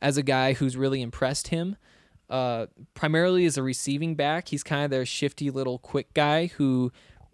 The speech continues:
will fill a role. There's, there's a spot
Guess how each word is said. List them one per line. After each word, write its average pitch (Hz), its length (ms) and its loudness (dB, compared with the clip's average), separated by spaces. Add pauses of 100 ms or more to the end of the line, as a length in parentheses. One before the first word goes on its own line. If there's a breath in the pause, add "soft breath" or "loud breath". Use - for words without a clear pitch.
will 123 520 0
fill 143 400 2
a 135 80 4
role. 123 560 0 (500 soft breath)
There's, 131 360 -2
there's 135 280 0
a 127 160 -2
spot 139 440 -2